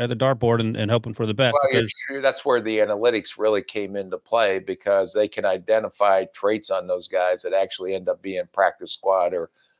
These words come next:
Speaker 2: bottom end roster guys. They were able to come up with algorithms that say, out of the twenty-two thousand corners that are left on the draft
Speaker 1: <laughs>
Speaker 2: board, these three have the best chance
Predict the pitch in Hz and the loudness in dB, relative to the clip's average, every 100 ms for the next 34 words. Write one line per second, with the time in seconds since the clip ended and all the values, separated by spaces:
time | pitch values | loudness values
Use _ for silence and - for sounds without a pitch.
0 | _ - 104 101 92 95 90 92 98 95 | _ 0 2 2 2 0 2 4 2 2
1 | 90 82 82 80 95 - 92 92 85 - | -4 0 2 2 0 -2 0 2 0 -2
2 | 95 90 85 - 95 87 87 87 85 90 | -6 -6 -8 -8 -4 -2 -2 -2 0 0
3 | 85 85 90 85 92 87 - 82 - 90 | 0 -2 0 0 -4 -6 -10 -10 -2 0
4 | 87 80 _ - _ _ _ 107 110 107 | 0 -2 _ -20 _ _ _ 2 2 2
5 | 90 90 - 123 113 101 123 104 107 104 | -2 -8 -2 0 0 -2 -6 -4 0 2
6 | 107 90 92 - 110 110 107 98 95 90 | 2 -2 -12 -4 -2 0 -2 -4 -4 -2
7 | 90 98 - 90 90 143 95 101 - - | 2 2 2 0 0 -2 2 2 0 -2
8 | 117 117 302 - - - _ - - 107 | 0 0 -2 -10 -14 -16 _ -12 -4 -4
9 | - 104 98 98 95 87 80 92 - - | -2 -4 -2 0 -2 -2 -4 -4 -4 -2
10 | 90 82 - | 0 0 -4